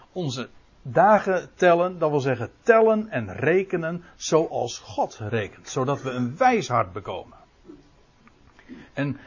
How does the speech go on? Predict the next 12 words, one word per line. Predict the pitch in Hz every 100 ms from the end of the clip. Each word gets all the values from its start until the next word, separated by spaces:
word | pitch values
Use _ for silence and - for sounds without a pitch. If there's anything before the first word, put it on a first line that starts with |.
| -
moet | 123 123
je |
nog, | 120 120
nog, | 120 123
nog | 131 110
eens | 117 101
doorlezen, | 123 110 95 82
dat | 101 104
is |
vers | - 131 -
twaalf | 165 131 92 87
dan. | 90 156